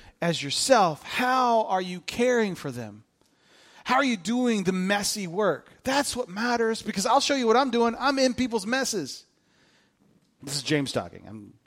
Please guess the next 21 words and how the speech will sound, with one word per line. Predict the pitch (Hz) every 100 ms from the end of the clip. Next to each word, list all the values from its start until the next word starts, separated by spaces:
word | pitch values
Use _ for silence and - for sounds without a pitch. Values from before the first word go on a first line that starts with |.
| _ _ _ _ _ _ _ _ _ _ _ _ _ _ _ -
it's | 254 220
messy. | 247 262 202 139 101 _ _ _ _ _ _ _ _ _ _ _ -
But | 220
you |
gotta | 269 262
get | 233 277
into | 254
that | 233 190
mess. | 190 151
That's | 233 269
what | 214
James | 233 262 233
is | 226
saying. | 220 226 247 240 _ _ _ -
It's | 226
not | 311 277
worth | 294 311
anything | 294 277 220 254
if | 220
you're | 262
not. | 285 277 196